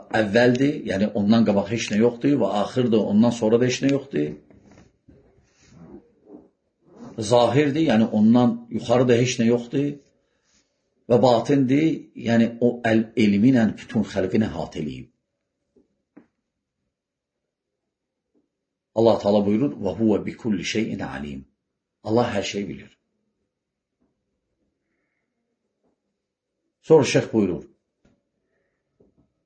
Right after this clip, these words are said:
deməli, şeyx burada Xattab ilə gətirir, sonra, e, ümumiyyətlə, Xattab ilə Beyhaqi, Əşarilər hətta deyirlər ki, onlar bizim alimlərdir.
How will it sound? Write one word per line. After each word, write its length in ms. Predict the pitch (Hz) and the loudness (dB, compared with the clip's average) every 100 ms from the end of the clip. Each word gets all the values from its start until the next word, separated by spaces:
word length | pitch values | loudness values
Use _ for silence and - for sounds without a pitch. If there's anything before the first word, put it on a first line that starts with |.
| _ _ 120 | _ _ 2
deməli, 260 | 131 185 208 - - _ _ _ _ _ _ _ _ - | 6 6 4 -2 -14 _ _ _ _ _ _ _ _ -6
şeyx 220 | 180 185 | -4 0
burada 220 | 156 165 | 0 0
Xattab 320 | 127 131 156 127 | -4 0 2 2
ilə 160 | 80 | 0
gətirir, 540 | 78 - 76 80 107 - | -4 -8 -8 -6 -6 -8
sonra, 360 | - 104 117 123 120 - - _ _ _ _ _ _ _ _ _ _ - _ _ _ | -6 2 4 4 2 -4 -18 _ _ _ _ _ _ _ _ _ _ -20 _ _ _
e, 100 | - - | -12 -2
ümumiyyətlə, 380 | 170 196 - - | 2 2 0 -4
Xattab 420 | 113 - 151 120 | -6 0 2 2
ilə 160 | 101 92 | 0 0
Beyhaqi, 540 | 104 82 - - 80 82 98 - _ _ _ _ _ _ _ _ _ | 0 -2 -4 -8 -6 -6 -8 -14 _ _ _ _ _ _ _ _ _
Əşarilər 540 | - 139 123 127 147 131 | -8 0 0 2 0 0
hətta 240 | 135 117 | -2 -4
deyirlər 380 | 101 120 120 104 | 0 2 2 0
ki, 120 | - | -2
onlar 260 | 104 107 113 | -4 -2 -2
bizim 300 | 95 92 - | -4 -8 -12
alimlərdir. 720 | - 80 71 65 65 - - | -10 -8 -8 -8 -12 -14 -20